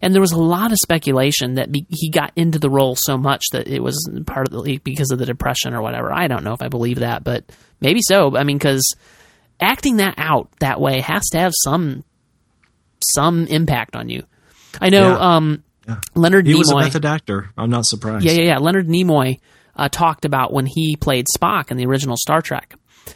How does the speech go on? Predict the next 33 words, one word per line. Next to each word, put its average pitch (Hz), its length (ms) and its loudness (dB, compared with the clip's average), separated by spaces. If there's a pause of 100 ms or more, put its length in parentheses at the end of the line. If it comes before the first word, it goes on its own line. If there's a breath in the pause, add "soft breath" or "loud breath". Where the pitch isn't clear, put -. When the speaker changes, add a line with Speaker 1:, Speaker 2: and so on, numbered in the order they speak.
(300 loud breath)
Speaker 1:
That, 147 280 2
and, 160 200 0
and 185 140 2
you 196 80 4
know, 139 180 4
I 147 140 2
don't 143 100 0
know 139 220 2
how 156 140 -4
much 135 180 -4
you 131 80 -4
know 123 60 0
about 120 120 -2
Star 131 180 -6
Trek. 131 200 -6
Spock 143 320 -2
is 143 80 -4
supposed - 300 -4
to 135 60 -8
be, 127 460 -4
for 147 80 -2
the 131 60 -2
most 135 240 0
part, 135 220 -4
an 131 100 -4
emotionless 127 640 -2
character. 143 480 -4
Vulcans 131 400 -4
don't 131 120 -4
have 143 160 -4
emotion, 127 440 -6
or 131 140 -2
they, 127 260 -2